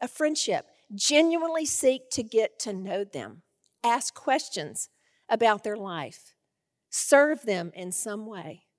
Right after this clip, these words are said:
Why? Because they also are created in the image of God with inestimable value.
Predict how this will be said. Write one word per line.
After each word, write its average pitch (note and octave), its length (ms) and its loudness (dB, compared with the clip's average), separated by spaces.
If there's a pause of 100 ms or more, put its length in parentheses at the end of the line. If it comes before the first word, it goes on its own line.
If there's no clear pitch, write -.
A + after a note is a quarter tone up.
(500)
Why? C4 400 -2 (460)
Because A3 440 -4
they A3+ 340 0 (340)
also G#3+ 580 -6 (440)
are G#3 120 -4
created G#3 720 -8 (520)
in G3+ 140 -4
the F3+ 200 -4
image A#3 360 -8
of G3+ 100 -14
God - 400 -14 (460)
with A3+ 200 8
inestimable G3 1000 -2
value. D#3 480 -16